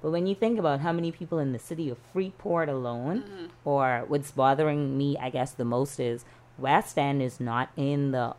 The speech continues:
Speaker 1: port area. So West End should also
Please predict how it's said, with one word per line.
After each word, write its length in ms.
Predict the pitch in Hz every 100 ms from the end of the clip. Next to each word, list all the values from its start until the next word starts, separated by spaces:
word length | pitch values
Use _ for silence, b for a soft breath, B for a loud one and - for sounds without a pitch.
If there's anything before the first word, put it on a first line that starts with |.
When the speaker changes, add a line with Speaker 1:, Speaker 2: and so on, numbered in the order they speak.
| -
Speaker 1:
port 380 | - 151 143 135 - 143
area. 560 | 127 123 123 113 - - - - -
So 160 | 170
West 420 | 147 151 175 -
End 200 | 170 165
should 180 | 160 147 135
also 600 | 147 180 214 - 139 135